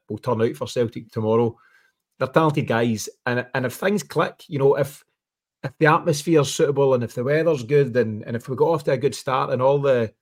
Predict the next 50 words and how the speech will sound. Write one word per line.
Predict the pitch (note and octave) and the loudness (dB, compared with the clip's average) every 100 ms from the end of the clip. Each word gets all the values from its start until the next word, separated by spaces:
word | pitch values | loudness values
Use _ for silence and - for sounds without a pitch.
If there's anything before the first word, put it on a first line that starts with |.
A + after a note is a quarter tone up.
| _ | _
all | - C3+ | 0 2
the | D#3+ | 2
good | D3 - | 0 -2
things | C#3 A#2 | -4 -4
that | |
you | A#2+ A#2 | -4 -2
like | B2 | -4
to | - | -6
see | A2+ C3+ | -12 -8
happen, | A2 A#2 A#2 C3+ A2 - _ _ _ _ | -4 -4 -4 -4 -4 -10 _ _ _ _
manage | - B2 B2 A2+ | -6 -4 -4 -6
to | A2 | -4
happen | A#2 - A2 | -2 -2 -6
for | - B2 | 0 2
them, | C3+ B2+ - _ _ _ | 2 0 -4 _ _ _
we'll | D#3 D#3 | 2 4
be | D#3 | 4
good | G3 | 2
to | E3 | 2
go. | A#2+ C#3 - _ _ _ _ - | 2 2 0 _ _ _ _ -4
But | D3 | -2
if | D3+ | 2
we | D3 | 0
find | - D3+ F3 | 2 2 2
ourselves, | D3+ - C3+ C3 A2+ - D3 | 0 2 2 0 -2 -12 -10
for | B2 | -6
whatever | A2+ - C3 B2+ | -2 0 0 0
reason, | C3 A2+ A#2+ | -2 -4 -4
in | B2 B2 | -4 -4
the | |
trenches, | A2+ - A2+ A2+ C3+ A2+ - _ - | -4 -4 -6 -6 -8 -12 -14 _ -10
if | A#2+ | -4
we | C#3+ | -2
find | D3 D#3 | 0 2
ourselves | D#3+ D3+ B2 | 2 0 -2
nothing | A#2+ B2+ - A#2+ | 0 -4 -2 -6
each | B2+ C3 | -6 -8
at | A2+ | -4
half | A#2+ - | -6 -6
time | - A#2+ A#2 A2+ _ _ - | -4 -2 -2 -4 _ _ -12
or | A2+ | -10
still | - C3+ | -4 -2
chasing | C#3+ C#3+ B2+ B2+ | -2 -4 -4 -4
a | |
goal | A2+ A#2+ | -2 0
with | A2+ | 0
twenty | - B2+ | -4 -4
minutes | A#2+ A#2 A#2 | -4 -6 -8
to | A2 | -4
go, | A#2 C3 B2+ | 0 0 -2